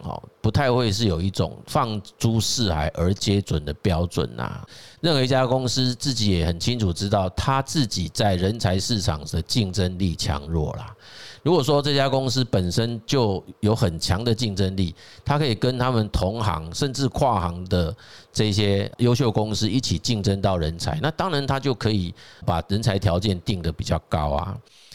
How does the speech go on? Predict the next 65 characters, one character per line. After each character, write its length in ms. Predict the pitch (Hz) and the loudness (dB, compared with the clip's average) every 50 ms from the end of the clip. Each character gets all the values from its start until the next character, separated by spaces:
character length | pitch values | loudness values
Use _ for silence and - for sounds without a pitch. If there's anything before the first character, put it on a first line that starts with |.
| - _ | -6 _
可 80 | - | 0
是 140 | 104 143 202 | 0 2 2
如 140 | 185 170 165 | 2 2 4
果 120 | 160 127 | 4 2
说 360 | 107 127 135 135 135 135 135 135 - - - - - _ _ _ _ | 4 4 4 2 2 0 -2 -6 -14 -18 -18 -18 -18 _ _ _ _
本 240 | _ - 98 98 92 | _ -2 0 0 0
身 160 | 92 135 151 | 0 0 2
那 160 | 151 156 147 131 | 2 2 2 2
个 100 | 120 110 | 2 2
公 240 | - 120 120 123 | 2 0 -2 0
司 220 | 113 - - 120 117 | -2 0 0 0 -2
自 220 | 113 - - 160 135 | -2 -4 -6 -4 -2
己 160 | - 95 90 | -2 -2 0
就 200 | - 120 123 110 | 2 2 2 4
很 180 | 92 92 82 | 2 0 0
清 200 | 80 - 135 147 | 0 -2 -2 0
楚 140 | 151 135 101 | 2 0 0
知 160 | 90 101 101 | 0 -2 0
道， 220 | 104 110 101 95 90 | 0 0 0 0 0
它 240 | - - 127 120 120 | 0 0 0 0 0
在 260 | 117 131 117 107 98 | 0 2 2 2 0
行 260 | 95 - - 92 101 | -2 -2 -2 -2 0
业 160 | 113 120 113 | 2 2 2
中、 360 | 101 - - 101 104 104 107 | 2 2 2 0 0 0 -2
在 160 | 101 117 110 101 | 0 0 0 0
产 200 | - - 80 80 | 0 -2 -2 0
业 160 | 92 95 92 | 2 0 0
中、 280 | - 95 92 85 90 85 - - - - | 2 0 -2 -2 -4 -8 -14 -18 -20 -10
在 180 | - - 160 147 | -4 -2 -2 0
跨 240 | - 175 156 135 98 | 2 2 2 4 4
行 160 | 101 95 107 | 2 2 2
业、 180 | 120 120 113 98 | 2 4 2 2
跨 220 | - - 131 107 | 2 2 0 0
产 220 | 98 - - 78 85 | 2 0 -2 0 2
业 140 | 95 92 | 2 0
中， 200 | 85 - 92 87 | 2 0 -2 0
它 120 | 92 139 190 | 0 0 0
其 160 | - - 147 | 2 2 2
实 120 | 131 120 | 2 2
就 140 | 113 - 147 | 2 0 0
不 140 | 127 - 117 | 0 0 0
见 240 | 110 - 147 127 107 | 0 0 -2 0 2
得 160 | 98 95 92 | 2 2 2
有 240 | 95 87 78 78 80 - - - - - - | 2 2 0 -2 -6 -8 -14 -20 -20 -20 -4
很 200 | - 98 92 92 | -2 -2 -2 0
强 240 | 90 - - 92 110 | 0 0 0 0 2
的 120 | 127 117 | 0 0
竞 180 | 101 - 117 104 | 0 0 -2 0
争 240 | 95 95 95 95 95 | 0 0 0 0 0
力。 180 | 92 82 73 - - - - - _ | -2 -2 -4 -8 -16 -20 -20 -20 _
其 160 | - - - 175 | -2 -2 0 0
实 320 | 160 143 120 110 113 - - _ _ | 2 2 2 2 0 -2 -6 _ _
我 100 | 98 98 | -2 0
们 100 | 98 117 | 2 2
也 100 | 120 98 | 4 4
会 140 | 95 120 113 | 4 4 4
发 220 | 101 110 104 104 | 4 2 2 2
现， 260 | 101 110 104 95 90 - - - | 2 0 0 0 -2 -6 -12 -6
蛮 180 | 95 95 107 | -4 -4 0
多 160 | 120 131 131 | 2 2 2
公 180 | 117 127 123 123 | 2 0 -2 0
司 140 | 110 120 113 | -2 -2 0
在 160 | 110 123 113 | 0 0 0
目 260 | 107 131 170 185 131 110 | 0 0 2 2 2 2
前 340 | - - - 85 82 85 | 2 2 0 0 0 -4